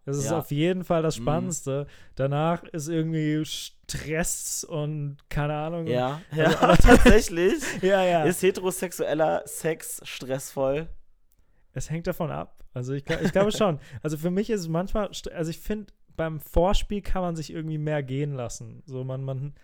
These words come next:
Speaker 1: diese Berührung, man hat alles so ein bisschen mehr unter Kontrolle.
Speaker 2: Mhm.
Speaker 1: Also es ist mehr so d-,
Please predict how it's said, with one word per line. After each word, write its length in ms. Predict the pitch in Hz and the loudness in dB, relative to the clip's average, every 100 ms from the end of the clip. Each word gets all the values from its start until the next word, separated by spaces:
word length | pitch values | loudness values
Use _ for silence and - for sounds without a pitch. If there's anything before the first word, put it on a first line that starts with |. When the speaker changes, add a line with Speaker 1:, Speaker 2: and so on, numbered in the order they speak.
| _ - | _ -14
Speaker 1:
diese 180 | 131 131 | -6 -4
Berührung, 580 | 131 131 147 175 160 156 | 2 4 6 6 6 2
man 120 | 147 | 2
hat 200 | 156 - | 0 -4
alles 260 | 160 170 165 | -6 -4 -4
so 60 | |
ein 120 | 180 165 | -4 -4
bisschen 420 | 156 170 156 147 | -2 -2 -2 -2
mehr 180 | 147 151 | -4 -4
unter 200 | 139 139 | -6 -6
Kontrolle. 640 | - 127 - 139 185 247 - - | -4 -8 -4 -2 -2 -4 -10 -18
Speaker 2:
Mhm. 340 | 113 117 165 - _ _ | -16 -14 -14 -16 _ _
Speaker 1:
Also 160 | 131 135 | -6 -4
es 80 | 131 | -4
ist 60 | |
mehr 300 | 135 135 135 | -2 -2 -2
so 460 | 127 127 123 123 120 175 | -4 -4 -6 -6 -10 -16
d-, 100 | - | -16